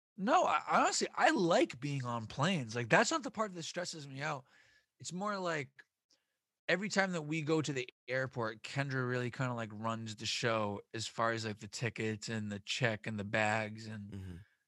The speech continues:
Speaker 1: and how all that stuff works. And, like, I don't know, like, like, in hindsight, I was like,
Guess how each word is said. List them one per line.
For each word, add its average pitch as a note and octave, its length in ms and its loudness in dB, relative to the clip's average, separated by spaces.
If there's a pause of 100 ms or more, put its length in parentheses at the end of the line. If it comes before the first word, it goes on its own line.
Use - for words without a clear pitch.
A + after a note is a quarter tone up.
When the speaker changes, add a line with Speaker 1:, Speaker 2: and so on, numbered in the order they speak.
(140)
Speaker 1:
and B2 120 -6
how A#2+ 240 0
all A2 80 -2
that A2 180 -4
stuff A2 280 -4
works. A2 440 -2
And, G#2 400 -6 (680)
like, E3 220 2
I F3 80 8
don't E3+ 100 6
know, D3+ 80 4
like, C3+ 240 0
like, D3 240 -2
in F3 100 -4
hindsight, D#3 460 0
I D3 100 4
was C3+ 160 -2
like, B2+ 220 0